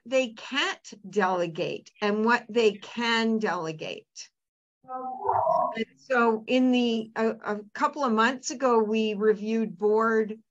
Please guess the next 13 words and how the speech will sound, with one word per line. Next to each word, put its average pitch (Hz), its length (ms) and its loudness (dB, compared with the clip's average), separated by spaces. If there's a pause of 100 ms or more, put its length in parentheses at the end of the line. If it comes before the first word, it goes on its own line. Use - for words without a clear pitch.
(160)
roles 214 440 2
and 220 120 -2
responsibilities, 202 1040 -4
and 208 340 -2
legally 247 580 0
boards 220 560 -2 (240)
can't 254 340 -2 (1000)
delegate 220 840 4
the 208 140 -2
evaluation 175 880 -2
function. 160 640 -12 (1120)
They 571 160 2
can, 208 340 -2